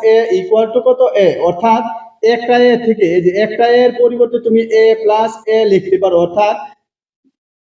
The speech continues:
এই যে a plus a plus a, তুমি যদি হাজারটা এ লেখো প্লাস দিয়ে, এ এর কমন নিলে এ হয়। আবার a plus a সমান সহ এ, ঠিক আছে? তাহলে একটু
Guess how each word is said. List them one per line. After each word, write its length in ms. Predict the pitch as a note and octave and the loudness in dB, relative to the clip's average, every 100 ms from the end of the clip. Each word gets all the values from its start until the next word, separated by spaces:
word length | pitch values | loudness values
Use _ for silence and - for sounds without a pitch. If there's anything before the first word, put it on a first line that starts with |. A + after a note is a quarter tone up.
| - | -4
এই 120 | A3 | -4
যে 80 | G#3+ A3 | -2 -2
a 80 | A#3 | -2
plus 240 | A#3 A#3 A#3+ | -2 -2 0
a 80 | A3+ | 0
plus 240 | A3+ A3 A#3 | 0 0 2
a, 80 | F3 E3+ | 0 0
তুমি 140 | G#3 | -2
যদি 160 | A3 G#3 | -2 -2
হাজারটা 500 | D#3 G#3 B3 - A3 | -2 -4 -4 -6 -6
এ 120 | A#3 C4 | -4 -4
লেখো 240 | B3+ A3+ A3+ | -2 -2 -2
প্লাস 280 | G#3 F#3+ G3+ | 0 -2 -2
দিয়ে, 180 | G3+ B3 | -2 0
এ 200 | B3+ G3 | 0 0
এর 120 | G#3+ G#3+ | 0 0
কমন 260 | A#3 A3+ A#3 | -2 -2 -4
নিলে 220 | B3+ C#4 C#4 | -2 0 0
এ 100 | G#3 | 0
হয়। 220 | E3 D3 - - _ _ E3+ | 0 -4 -8 -16 _ _ -2
আবার 240 | F3 G#3 G#3 | 0 0 0
a 120 | A#3+ B3 A#3+ | 0 0 0
plus 240 | A#3+ B3 B3 A#3+ | 0 -2 -2 -2
a 20 | A3 | 0
সমান 260 | A3 A#3 A3+ | 0 -2 0
সহ 140 | G3+ G3+ G#3 G#3 G3 | -2 0 0 2 0
এ, 20 | - | -2
ঠিক 140 | - C#4+ | -6 -6
আছে? 200 | C4 A3 | -2 -4
তাহলে 380 | - F#3+ B3+ A3+ A#3 A3+ - | -2 -2 0 0 -2 -8 -12
একটু 160 | B3+ B3+ | -8 -6